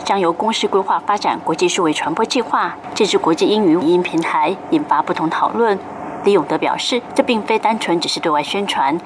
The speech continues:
而是像日、韩、英国等其他国家一样，都是透过国际频道让国际认识一个国家的历史与文化。他指出，若不是因为这次疫情属于全球事件，很多国家根本就不知道台湾有这么好的公卫水准以及防疫思考。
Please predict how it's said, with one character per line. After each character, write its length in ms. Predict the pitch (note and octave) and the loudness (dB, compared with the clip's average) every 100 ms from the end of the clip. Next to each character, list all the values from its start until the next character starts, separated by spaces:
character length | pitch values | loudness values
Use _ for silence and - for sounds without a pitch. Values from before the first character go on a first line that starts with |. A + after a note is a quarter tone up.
| - - | -4 -2
而 80 | |
是 140 | E3+ F#3+ | 0 0
像 180 | G3 F#3+ | 0 2
日、 240 | G#3+ E3+ - | 2 0 -2
韩、 300 | - D3+ E3 - | -2 0 0 -2
英 140 | B3 A#3+ | 0 2
国 140 | E3+ | 2
等 140 | F3+ - | 0 -2
其 140 | - | -4
他 140 | - F#3 | -4 -2
国 120 | D3+ | -2
家 160 | F#3+ | 0
一 100 | D#3 | 0
样， 200 | G3+ G3 - - - | 2 0 -2 -8 -2
都 80 | A3 | 0
是 100 | A3+ | 0
透 140 | G#3+ | 0
过 140 | F3+ | 2
国 180 | - D#3 | 2 0
际 160 | D#3 G#3 | 0 -2
频 180 | E3+ D#3 | 0 2
道 220 | G#3 F#3+ - | 2 0 0
让 180 | F#3+ | 0
国 160 | E3 D#3 | 0 -2
际 140 | D#3 | 0
认 160 | A3 G#3+ | 0 0
识 180 | - E3+ | 2 0
一 60 | |
个 100 | D#3 | 2
国 140 | D3+ D3+ | 0 0
家 160 | E3 | 0
的 100 | E3 D3+ | 0 0
历 140 | G3 | 0
史 140 | - | 0
与 60 | D3+ C3+ | -4 -4
文 120 | D3+ D#3+ | -6 -2
化。 320 | - F#3+ - - - - - | 0 0 -2 -10 -12 -6 0
他 100 | B3 | 2
指 160 | D#3 | 2
出， 260 | - C4 B3+ - | 0 0 -2 -2
若 100 | - | 0
不 120 | - - | 0 0
是 140 | G3 | 0
因 60 | F#3+ | 0
为 100 | F3+ | 0
这 100 | F3+ | 0
次 160 | - | 0
疫 120 | E3 F3+ | 0 0
情 280 | - D#3 | 0 0
属 200 | F3+ C#3 | 0 0
于 120 | C3+ D#3 | 0 0
全 200 | - D#3 | -2 -2
球 160 | E3+ | -2
事 220 | E3 C4+ G#3+ | -2 -2 0
件， 260 | C4 G#3 - - - | 0 -2 -6 -10 -2
很 100 | F3+ | 2
多 120 | A#3 | 2
国 120 | F#3 | 2
家 200 | G#3+ G3 | 2 0
根 120 | G3+ | 0
本 80 | D#3+ | 0
就 80 | E3 | -2
不 140 | - | -2
知 100 | B3 | -2
道 220 | A#3+ E3 | 0 0
台 140 | D#3+ D#3+ | 0 0
湾 100 | F#3 | 0
有 140 | E3+ | -2
这 160 | - G#3+ | -2 -4
么 100 | F3 | -2
好 160 | D#3 | -2
的 80 | - | -2
公 220 | - G3 | 0 0
卫 100 | A#3 | 0
水 180 | G3 D#3+ F3+ | 0 -2 0
准 180 | E3 - | 0 0
以 60 | E3 | -4
及 120 | E3+ | -2
防 220 | D3+ C#3 | -2 0
疫 80 | G3 | 0
思 180 | - A3 | 0 -2
考。 300 | - D3+ | 0 0